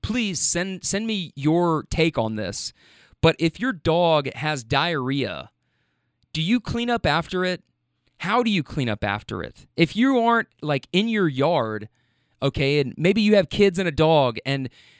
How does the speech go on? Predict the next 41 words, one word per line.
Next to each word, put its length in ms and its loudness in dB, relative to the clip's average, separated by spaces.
maybe 260 2
if 100 4
it's 160 2
in 80 2
your 120 4
backyard, 580 2
you 180 -4
would 240 2
go 140 4
back 280 0
there 180 2
if 120 -4
you're 80 0
diligent 400 0
about 220 0
cleaning 240 -4
up 100 -2
after 220 -2
your 100 0
dog, 380 2
and 140 0
you 80 0
would 180 4
pour 160 4
a 60 0
bucket 280 0
of 80 2
water 360 2
on 160 -4
it 100 -10
so 180 0
it, 80 -4
like, 200 -4
kinda, 260 -2
like, 180 -4
dissipates. 680 -2
Or, 220 6
or 220 2
just, 360 -4
you 120 -4
know, 220 -2